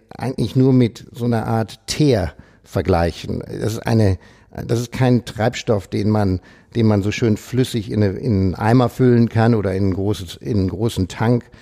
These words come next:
und dann sofort benutzen kann. Der ist so dickflüssig, dass wir den vorher anheizen müssen, um, damit der überhaupt richtig flüssig ist und in der Maschine, die dafür ausgelegt ist, verbrannt werden kann. Diese Treibstoffe,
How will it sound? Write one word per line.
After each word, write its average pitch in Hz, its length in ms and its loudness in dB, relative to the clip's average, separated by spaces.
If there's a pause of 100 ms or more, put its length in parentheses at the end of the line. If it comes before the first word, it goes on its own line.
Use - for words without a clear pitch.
(200)
und 110 100 2
dann 104 160 4
sofort 95 320 -2
benutzen 120 400 -2
kann. 117 160 2
Der 107 120 2
ist 107 120 -4
so 147 140 0
dickflüssig, - 840 -4 (320)
dass 104 140 -8
wir 120 80 -2
den 117 100 0
vorher 123 320 2
anheizen 95 680 0
müssen, - 400 -12 (360)
um, 104 180 -2
damit 98 300 0
der 101 140 -6
überhaupt 92 320 -2
richtig 104 260 -6
flüssig 123 300 -2
ist 107 120 -6
und 113 80 -4
in 107 120 4
der 104 100 6
Maschine, 131 680 2 (260)
die 107 80 -4
dafür 95 340 -4
ausgelegt 101 560 -4
ist, 92 120 -8
verbrannt 87 480 -6
werden 85 260 -8
kann. - 280 -14 (840)
Diese 147 240 0
Treibstoffe, 127 840 0